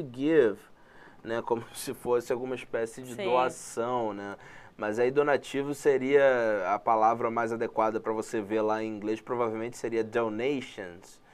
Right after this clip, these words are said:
Speaker 1: né? E não simplesmente learn to give, é muito genérico learn to
Speaker 2: Sim.
Speaker 1: give, né? Então aqui a gente elimina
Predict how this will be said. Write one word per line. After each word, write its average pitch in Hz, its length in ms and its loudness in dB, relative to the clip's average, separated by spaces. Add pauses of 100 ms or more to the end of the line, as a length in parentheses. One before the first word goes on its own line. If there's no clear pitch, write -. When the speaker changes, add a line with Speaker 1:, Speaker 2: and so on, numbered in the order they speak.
(380)
Speaker 1:
né? 107 260 -4
E 107 40 -4
não 123 340 -4
simplesmente 110 640 -8
learn 107 300 -4
to - 140 -12 (120)
give, 104 440 -2
é 92 220 -8 (320)
muito 107 380 -10
genérico 113 680 0
learn 104 260 -4
to 87 60 -6
Speaker 2:
Sim. 104 140 -4
Speaker 1:
give, 101 280 -2 (580)
né? 104 260 -6 (420)
Então 110 480 0
aqui 113 240 -2
a 110 80 4
gente 110 320 -6
elimina 117 720 -2